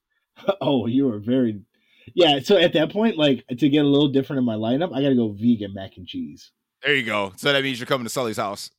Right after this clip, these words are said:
Speaker 2: There you
Speaker 1: <laughs>
Speaker 2: go.
Speaker 1: Correct. <laughs>
Speaker 2: There you go. So obviously, you know, my plate will consist of the mac and cheese, okay?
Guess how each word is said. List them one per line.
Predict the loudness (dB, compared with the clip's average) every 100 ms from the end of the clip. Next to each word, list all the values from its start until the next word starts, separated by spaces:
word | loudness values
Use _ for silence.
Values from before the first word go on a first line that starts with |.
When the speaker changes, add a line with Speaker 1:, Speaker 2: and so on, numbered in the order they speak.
| _
Speaker 2:
There | -6
you | -4 -4
Speaker 1:
<laughs> |
Speaker 2:
go. | -2
Speaker 1:
Correct. | 0 0 -2 -10 -14 -14 -14
<laughs> | _
Speaker 2:
There | -8 -8
you | -8
go. | -10 -14 -18 _ _ _ _ _
So | -8 -6
obviously, | -2 -2 -4 -8 -12
you |
know, | -12 -8
my | -8
plate | -6 -8 -6
will | -8
consist | -8 -10 -10 -10 -10
of | -10 -8 -12 -8
the | -6
mac | -2 -4 -6
and | -12
cheese, | -12 -14 -20 -20
okay? | -14 -10 -10